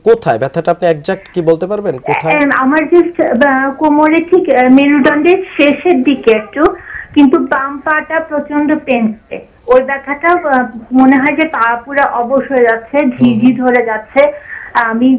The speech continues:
Speaker 2: আহ, ঘুমটা, বিশেষ ঘুম ক্লিয়ার না হলেও, আহ, ব্যথাটা করে।
Speaker 1: হুম।
Speaker 2: আহ, বেশি হাঁটাহাঁটি করলে ব্যথা করে। আবার, আহ, ভারী কিছু, আমার বেবি আছে, আহ, আহ, দু বছর বয়স, ওকে কোলে নিয়ে বেশিক্ষণ হাঁটাহাঁটি করলেও পেনটা করে।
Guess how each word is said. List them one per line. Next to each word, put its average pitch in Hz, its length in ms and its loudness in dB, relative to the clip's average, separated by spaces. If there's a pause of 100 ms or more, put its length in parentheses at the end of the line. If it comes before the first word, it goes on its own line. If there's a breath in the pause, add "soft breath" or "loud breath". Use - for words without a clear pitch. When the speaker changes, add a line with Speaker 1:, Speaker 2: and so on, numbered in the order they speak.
(140)
Speaker 2:
আহ, 240 360 2
ঘুমটা, 302 680 2
বিশেষ 262 680 -6
ঘুম 311 300 4
ক্লিয়ার 311 480 2
না 302 160 0
হলেও, 330 360 -2
আহ, 247 240 -2
ব্যথাটা 233 420 -4
করে। 226 420 -6 (380 loud breath)
Speaker 1:
হুম। - 60 -10
Speaker 2:
আহ, 285 220 -2
বেশি 262 280 0
হাঁটাহাঁটি 262 520 -2
করলে 269 340 0
ব্যথা 233 280 -4
করে। 226 320 0
আবার, 254 380 0 (280 loud breath)
আহ, 226 320 0
ভারী 240 260 -2
কিছু, 254 320 -4
আমার 240 260 2
বেবি 262 380 2
আছে, 285 540 -4
আহ, 220 340 -4 (360)
আহ, 226 200 0
দু 226 180 0
বছর 233 360 0
বয়স, 220 300 2 (400 loud breath)
ওকে 269 280 2
কোলে 294 400 2
নিয়ে 285 220 4
বেশিক্ষণ 285 420 -2
হাঁটাহাঁটি 262 500 -2
করলেও 294 520 0
পেনটা 220 320 -4
করে। - 300 -8